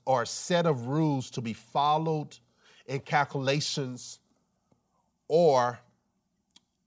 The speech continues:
problem-solving operations, especially by a computer. Let me say it again.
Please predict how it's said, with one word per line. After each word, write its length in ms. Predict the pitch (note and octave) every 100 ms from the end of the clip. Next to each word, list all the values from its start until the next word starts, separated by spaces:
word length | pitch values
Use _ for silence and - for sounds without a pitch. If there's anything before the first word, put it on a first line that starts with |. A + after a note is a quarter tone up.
| _ _ -
problem-solving 1080 | - E3+ D#3+ C#3 C#3 - D3 C3 A#2+ A#2+ G#2+ -
operations, 960 | B2 A#2 A#2 A2 F#2+ - - _ - - B2+
especially 540 | - - C3+ - A#2
by 180 | G#2 G2+
a 40 |
computer. 540 | - G#2 A#2 G2 - - _ _ _ -
Let 100 | A2+
me 80 | B2+
say 140 | D3+
it 80 | C3+
again. 280 | B2+ A#2+